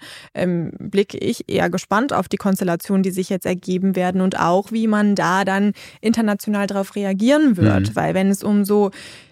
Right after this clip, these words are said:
Speaker 1: existenzielle Fragen wie die Lebensgrundlagen, also ein ganzes Land geht unter oder ist nicht mehr bewohnbar geht, dann hat das doch ja eine sehr, sehr große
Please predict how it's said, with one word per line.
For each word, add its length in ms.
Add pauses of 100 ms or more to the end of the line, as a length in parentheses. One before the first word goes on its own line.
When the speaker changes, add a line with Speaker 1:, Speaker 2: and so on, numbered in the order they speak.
(160)
Speaker 1:
existenzielle 1040
Fragen 560
wie 300 (360)
die 60
Lebensgrundlagen, 1300
also 240
ein 160
ganzes 300
Land 340
geht 180
unter 480
oder 160
ist 140
nicht 200
mehr 120
bewohnbar 640
geht, 320
dann 240 (400)
hat 220
das 240
doch 340 (140)
ja 180
eine 240
sehr, 460
sehr 480 (220)
große 880